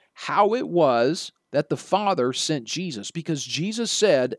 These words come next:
"As my Father hath sent me, even so send I you." So we're sent the same way God sent the, sent Jesus. So Jesus sent us the same way God the Father sent Jesus.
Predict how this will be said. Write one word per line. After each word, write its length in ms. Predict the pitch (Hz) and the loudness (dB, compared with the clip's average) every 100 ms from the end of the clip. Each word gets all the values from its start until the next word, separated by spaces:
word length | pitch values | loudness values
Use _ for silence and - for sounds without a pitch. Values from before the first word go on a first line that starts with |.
| - | -2
"As 420 | 143 147 139 123 | 2 4 4 0
my 380 | 117 143 170 190 | -2 0 2 0
Father 540 | - - 190 175 156 156 | 0 2 4 4 2 0
hath 400 | - 151 151 - | 2 2 2 -2
sent 480 | - 170 156 123 | -2 2 2 0
me, 500 | 113 131 180 120 - _ _ _ _ _ _ _ - | -4 2 2 2 -6 _ _ _ _ _ _ _ -2
even 380 | 180 165 147 | 0 2 2
so 840 | 131 - 220 208 151 127 120 135 - _ _ _ | 2 2 2 4 2 4 2 0 -2 _ _ _
send 340 | - - 160 151 | -6 2 4 4
I 140 | 135 | 2
you." 320 | 127 160 120 - - | 4 2 2 -2 -12
So 220 | - 180 | 2 4
we're 320 | 139 127 214 262 | 4 4 2 4
sent 680 | - 247 214 165 175 - - _ _ | 2 4 6 4 2 -10 -18 _ _
the 100 | 135 | -2
same 460 | 127 - 165 208 226 | 0 4 6 6 4
way 600 | 240 247 190 151 151 170 _ _ _ _ - | 4 8 8 8 6 0 _ _ _ _ -2
God 300 | 147 170 165 | 2 4 2
sent 260 | - 175 - | 2 0 2
the, 320 | 147 127 107 | 0 0 -2
sent 240 | - 170 | 0 0
Jesus. 400 | 135 156 127 90 | 2 0 0 -4
So 160 | - 131 | -2 -2
Jesus 380 | 139 196 220 202 | 0 -2 0 0
sent 200 | 226 214 | 2 4
us 240 | 208 226 | 4 2
the 60 | 139 | -2
same 340 | - 160 190 | 0 2 4
way 360 | 190 185 147 147 | 4 6 6 4
God 240 | 135 143 | 0 0
the 80 | 170 | 0
Father 420 | 190 160 135 139 | 2 4 4 0
sent 300 | - 165 131 | 0 0 0
Jesus. 500 | 123 147 104 90 - | -2 -4 -4 -10 -16